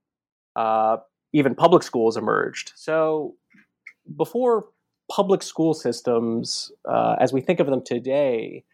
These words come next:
uh, emerged, meaning these are systems that are, you know, largely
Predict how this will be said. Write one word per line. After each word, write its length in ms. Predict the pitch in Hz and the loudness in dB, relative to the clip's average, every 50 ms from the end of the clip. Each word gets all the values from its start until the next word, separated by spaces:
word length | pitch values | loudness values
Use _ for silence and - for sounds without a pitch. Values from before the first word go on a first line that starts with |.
| _ _ _ _ _ _ _ _ _ _ _ - - | _ _ _ _ _ _ _ _ _ _ _ -6 -2
uh, 160 | 113 107 - | 0 0 0
emerged, 640 | 120 127 135 160 170 139 117 113 120 117 - - - - | 0 0 0 2 2 2 2 0 -2 -6 -12 -20 -14 -6
meaning 460 | 175 202 208 202 190 185 170 160 151 | -2 0 2 2 2 2 0 0 0
these 160 | 160 165 160 | 0 0 0
are 140 | 151 143 139 | 0 0 -2
systems 500 | - - 160 151 - - 143 135 127 - | 0 -2 -2 -2 0 -2 -2 -2 -2 -2
that 180 | 135 123 117 | -2 0 0
are, 320 | 117 117 117 117 117 113 113 | 2 2 2 2 2 0 -2
you 100 | 117 117 | -2 -2
know, 200 | 113 113 113 - - | -2 -2 -4 -6 -2
largely 720 | 123 127 131 127 123 - 127 123 123 123 123 120 117 120 | 2 2 2 2 0 -2 -2 0 2 2 2 0 -2 -4